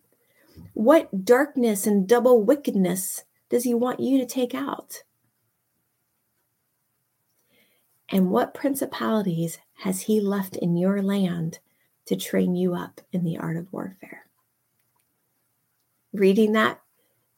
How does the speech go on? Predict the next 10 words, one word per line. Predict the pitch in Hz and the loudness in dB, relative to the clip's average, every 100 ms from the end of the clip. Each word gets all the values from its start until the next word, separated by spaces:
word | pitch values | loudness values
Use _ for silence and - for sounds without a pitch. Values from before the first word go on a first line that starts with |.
| _ - | _ -8
actually | - - 247 240 | -6 -4 0 2
made | 226 226 | 2 2
me | 226 | 0
thankful. | 220 247 254 - - - 190 - _ _ _ _ _ _ _ _ _ _ _ _ _ _ _ _ _ _ _ _ _ | -2 -4 -4 -8 -8 -6 -8 -12 _ _ _ _ _ _ _ _ _ _ _ _ _ _ _ _ _ _ _ _ _
Made | 220 233 | 0 2
me | 240 | 2
thankful | 233 247 254 - 202 | 2 2 2 -2 -6
for | 190 190 | 0 0
the | 196 - | 0 -2
opposition | 202 214 220 220 214 190 170 165 | -6 -6 0 0 0 -2 -2 -4